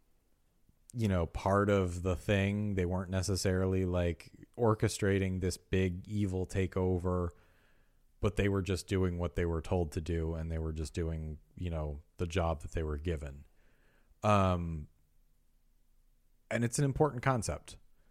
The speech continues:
Um, and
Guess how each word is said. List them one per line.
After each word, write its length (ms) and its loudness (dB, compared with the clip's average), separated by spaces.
Um, 720 2
and 540 2